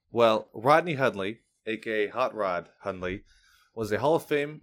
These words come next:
college basketball player at West Virginia, number one overall pick in nineteen fifty-seven. Played eight seasons in the N B A, had to retire due to knee injuries. Went on to be a T V and radio broadcaster for the Utah Jazz for over thirty years.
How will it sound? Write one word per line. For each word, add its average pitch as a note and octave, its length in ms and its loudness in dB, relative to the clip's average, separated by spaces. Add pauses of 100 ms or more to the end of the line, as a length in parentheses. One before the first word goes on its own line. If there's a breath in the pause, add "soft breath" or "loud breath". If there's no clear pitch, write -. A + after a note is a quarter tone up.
college B2+ 240 0
basketball A#2 280 -2
player A2+ 180 -8
at G2 60 -8
West G#2 180 -6
Virginia, G2 400 -14 (340 soft breath)
number A#2 200 -10
one C3 180 -2
overall B2 300 -2
pick A#2 240 -10
in G#2 100 -8
nineteen A2 320 -6
fifty-seven. F#2+ 680 -10 (400 soft breath)
Played A2 300 -4
eight D#3 220 -2
seasons A2+ 680 -6
in G#2+ 80 -10
the G#2+ 100 -2
N G#2 80 -2
B G2 160 -4
A, F#2+ 40 -4
had G#2 120 0
to G2 60 -6
retire A2+ 380 0
due G#2+ 140 -6
to F#2+ 80 -6
knee G#2 200 -4
injuries. E2 460 -10 (520 soft breath)
Went B2 140 -4
on B2+ 140 -2
to A#2 100 -12
be A2 200 -2
a G2 60 -2
T B2+ 200 -4
V B2+ 120 -4
and G#2 140 -4
radio A2 220 0
broadcaster F#2+ 560 -4
for - 120 -18
the F2+ 120 -6
Utah G#2+ 340 -6
Jazz F#2+ 380 0
for F2+ 120 -8
over F2+ 140 -4
thirty A2 360 -4
years. F#2+ 420 -4